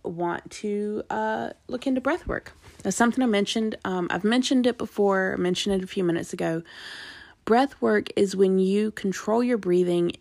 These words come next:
in a, such a way that you, um, uh, it kinda helps you to tap into your magical powers a little bit easier. Um,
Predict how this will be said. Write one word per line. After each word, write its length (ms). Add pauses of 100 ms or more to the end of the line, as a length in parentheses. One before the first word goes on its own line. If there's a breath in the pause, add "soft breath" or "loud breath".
(140)
in 180
a, 520
such 260
a 60
way 340
that 360
you, 640
um, 640 (1900 soft breath)
uh, 680 (160)
it 80
kinda 200
helps 380
you 140
to 140
tap 340
into 340
your 500
magical 600 (200)
powers 500
a 60
little 180
bit 140
easier. 360 (1000 loud breath)
Um, 480